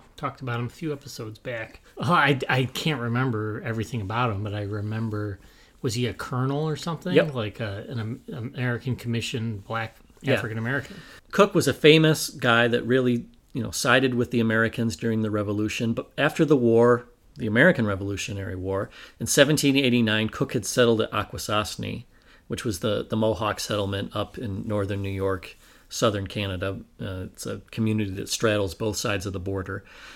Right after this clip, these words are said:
Speaker 2: And he was a pretty influential chief there. And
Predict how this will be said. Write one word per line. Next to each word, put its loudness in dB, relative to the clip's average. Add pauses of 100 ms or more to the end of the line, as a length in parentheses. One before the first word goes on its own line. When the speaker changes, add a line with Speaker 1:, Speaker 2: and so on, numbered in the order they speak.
(160)
Speaker 2:
And 4
he 8
was 6
a 0
pretty 6
influential 4
chief 2
there. -4 (920)
And 6